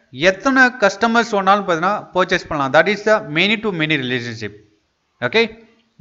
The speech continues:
நெக்ஸ்ட், நெக்ஸ்ட் எக்ஸாம்பிள் பாருங்க, student and course. So இது என்ன அப்படின்னு பார்த்தீங்கன்னா ஒரு ஸ்டூடெண்ட் பார்த்தீங்கன்னா எத்தனை கோர்ஸ் வேணாலும் அப்ளை பண்ணலாம். அதே மாதிரி ஒரு கோர்ஸை எத்தனை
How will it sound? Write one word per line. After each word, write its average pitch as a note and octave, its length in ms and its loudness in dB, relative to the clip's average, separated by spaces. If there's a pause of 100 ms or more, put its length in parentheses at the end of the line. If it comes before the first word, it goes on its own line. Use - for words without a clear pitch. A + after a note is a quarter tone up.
(120)
நெக்ஸ்ட், - 360 -2 (1080)
நெக்ஸ்ட் G#3+ 300 -2
எக்ஸாம்பிள் D#3+ 420 -2
பாருங்க, A2+ 220 -2 (520)
student A#3 480 2
and D3 100 -4 (100)
course. D3+ 240 -2 (560)
So G#3 60 0 (220)
இது A3+ 120 -2 (100)
என்ன A#3 140 2
அப்படின்னு F#3+ 260 -2
பார்த்தீங்கன்னா C#3+ 260 -2 (880)
ஒரு A#3 140 6 (100)
ஸ்டூடெண்ட் B3+ 440 2
பார்த்தீங்கன்னா F3 320 -2 (320)
எத்தனை B3+ 260 0 (120)
கோர்ஸ் A#3 220 4 (120)
வேணாலும் F#3 320 2
அப்ளை D#3+ 280 -2
பண்ணலாம். A#2+ 260 -4 (340)
அதே G#3 140 2 (100)
மாதிரி D#3+ 180 2 (380)
ஒரு G3+ 140 2 (140)
கோர்ஸை G#3 400 2 (260)
எத்தனை G#3+ 220 -4